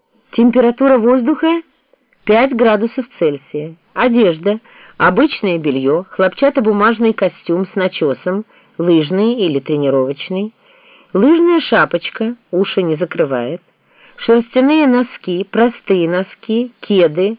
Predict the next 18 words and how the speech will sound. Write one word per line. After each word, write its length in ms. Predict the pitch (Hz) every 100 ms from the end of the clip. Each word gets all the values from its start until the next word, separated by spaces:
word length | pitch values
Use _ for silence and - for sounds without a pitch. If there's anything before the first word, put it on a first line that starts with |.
| _
рукавички. 920 | - 220 269 247 208 170 - - 233 - _ - _ _
На 160 | 175 160
всякий 340 | 151 165 160 165
случай, 460 | 220 254 254 139 139 - _ _
обычно 500 | 175 185 285 156 131
же 100 | 151
они 220 | 143 156
лежат 320 | 165 185 202
в 40 | -
кармане. 600 | 269 262 175 123 123 135 _ _ _ _ _ _ _ _ _ -
Первое. 600 | 220 185 165 151 151 165 147
Дыхательная 840 | 170 170 170 180 - 262 277 285
гимнастика. 1000 | 240 285 220 151 139 _ 151 - 151 151 _ _ _ _ _
А 240 | 139 214 311 _
плюс 280 | 202 233 208
Б. 320 | 147 131 120 _ _ _ _ _ _ _ _
Второе. 680 | - 269 262 190 175 190 - _ _ _
Трусца 640 | 220 285 294 _ 190 170